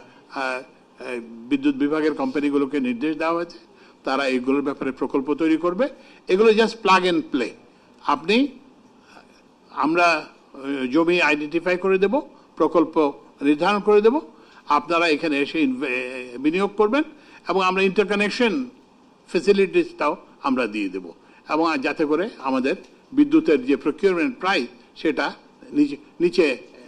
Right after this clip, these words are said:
নেমে আসে। এরপরে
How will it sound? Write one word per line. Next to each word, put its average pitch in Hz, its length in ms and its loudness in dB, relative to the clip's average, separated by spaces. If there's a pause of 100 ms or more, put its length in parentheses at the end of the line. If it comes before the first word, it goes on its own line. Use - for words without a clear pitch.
(240)
নেমে 147 220 -2
আসে। - 280 -14 (3000)
এরপরে 254 540 6